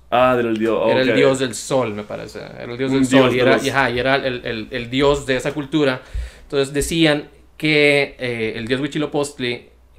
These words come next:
Speaker 2: le dijo a, a, obviamente a todo el pueblo azteca
Speaker 1: Ajá.
Speaker 2: que iban a, a a poner su ciudad o su, o su civilización
Speaker 1: Ajá.
Speaker 2: en un lugar en donde encontraran un águila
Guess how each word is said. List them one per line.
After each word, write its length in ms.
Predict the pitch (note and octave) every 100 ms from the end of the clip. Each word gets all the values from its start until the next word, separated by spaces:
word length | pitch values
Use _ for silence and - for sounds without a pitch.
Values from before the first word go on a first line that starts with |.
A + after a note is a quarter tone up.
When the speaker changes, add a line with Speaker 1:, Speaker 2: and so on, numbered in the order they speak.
| - -
Speaker 2:
le 200 | C3 A#2
dijo 460 | A#2 G#2+ B2 A#2+
a, 220 | A2+ A#2
a, 500 | A#2 A#2+ A#2 A#2 - -
obviamente 380 | A#2+ A#2 A#2+ A2+
a 80 | -
todo 160 | B2+
el 100 | B2
pueblo 460 | A#2+ C#3+ B2+ A#2 A2+
azteca 500 | - C3 A2 G#2 - - -
Speaker 1:
Ajá. 180 | G2+ G2+
Speaker 2:
que 120 | G2+ C#3
iban 280 | C3+ C#3+ C#3+
a, 180 | C3+ -
a 680 | C3 A#2 A2 G#2+ G#2 G2+ G#2 A2 - -
a 160 | B2+ -
poner 440 | B2 B2 C3+ D3+
su 160 | - F3+
ciudad 480 | D#3+ C#3+ C#3 C#3
o 80 | B2
su, 240 | - - G#2+
o 40 |
su 100 | B2
civilización 720 | A#2+ A#2 A#2+ A#2+ - C#3 B2+ - -
Speaker 1:
Ajá. 220 | F#2+ G#2 G#2
Speaker 2:
en 100 | G2+
un 120 | C#3+
lugar 300 | E3 D#3+ D#3
en 100 | C#3+
donde 180 | C3+ C3
encontraran 760 | - B2+ C#3+ C#3 C3 B2 C3+ - - -
un 320 | B2 A#2+ A#2 A#2+
águila 600 | B2 C3+ D#3 E3 E3+ -